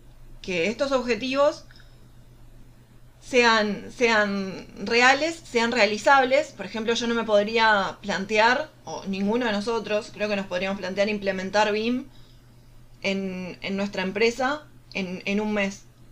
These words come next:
¿no? Porque bim es una metodología y en definitiva lleva un tiempo.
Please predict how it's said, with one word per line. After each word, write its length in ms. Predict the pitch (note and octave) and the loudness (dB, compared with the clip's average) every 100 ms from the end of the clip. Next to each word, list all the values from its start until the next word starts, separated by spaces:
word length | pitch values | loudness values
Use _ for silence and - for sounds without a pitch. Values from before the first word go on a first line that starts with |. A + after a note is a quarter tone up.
| - | -10
¿no? 180 | F#3+ C4 | -8 -4
Porque 460 | G#3+ G3 F3+ E3 - - - - | -2 0 0 -2 -12 -20 -20 -6
bim 220 | A3 C4 | -2 0
es 100 | B3+ | 0
una 120 | B3 | 0
metodología 880 | A#3+ A3+ A3 A3+ A#3+ D4 C#4+ C#4 D4+ - - - - - - - - | 0 0 -2 -2 -4 -4 -2 -4 -6 -16 -20 -20 -20 -20 -20 -20 -10
y 60 | A3 | -4
en 80 | A3 | -2
definitiva 460 | A3 A3+ A#3 C#4+ | -2 -2 2 2
lleva 400 | C#4 C#4 C4+ C#4 - | 2 2 2 2 0
un 180 | G3 | -4
tiempo. 600 | G3 A#3 A3 G3 E3 D#3 | 0 0 2 0 -4 -10